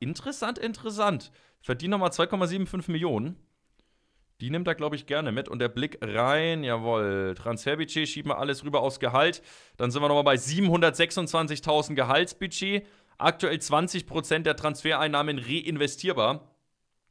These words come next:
Ich bin mir da immer tatsächlich ein bisschen unsicher, inwieweit das auch die Klauseln betrifft. Da kriegen wir auch nochmal wahrscheinlich so dreihunderttausend zusammen. Aber gut. So, Ihorst,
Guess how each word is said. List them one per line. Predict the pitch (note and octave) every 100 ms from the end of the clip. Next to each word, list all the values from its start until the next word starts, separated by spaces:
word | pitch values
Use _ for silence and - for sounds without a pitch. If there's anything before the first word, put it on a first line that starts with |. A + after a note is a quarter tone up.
| _ - -
Ich | -
bin |
mir | D#3
da | E3
immer | D#3 D#3
tatsächlich | C#3+ - E3+ E3
ein |
bisschen | D#3 D3 C#3+
unsicher, | D3 E3 E3+ D#3+ - _ -
inwieweit | C3+ C#3+ E3 D#3
das | C3+
auch | C#3+
die | - B2+
Klauseln | A#2+ A#2+ F3+ F3+ G#2
betrifft. | G2 A2+ B2+ - - _ _ _ _
Da | -
kriegen | A2 D3 C#3+
wir |
auch | B2+
nochmal | D3 D3
wahrscheinlich | C3+ C#3 C#3+
so | B2
dreihunderttausend | - A2+ D3+ C#3 G#2+ G2+ - G2 G2 G2
zusammen. | - F2+ G2 G#2 C#3+ - _ _ _ _ _ _ _ _ _ _ _ _
Aber | A2+ A2
gut. | F#2+ - - - _ _ _ _ _ _ _ _ _ _ _ _ _
So, | A2 G2 G2 G2 G#2 G2+ F#2+ F2 F2
Ihorst, | C3 D#3 - E2+ F2+ - -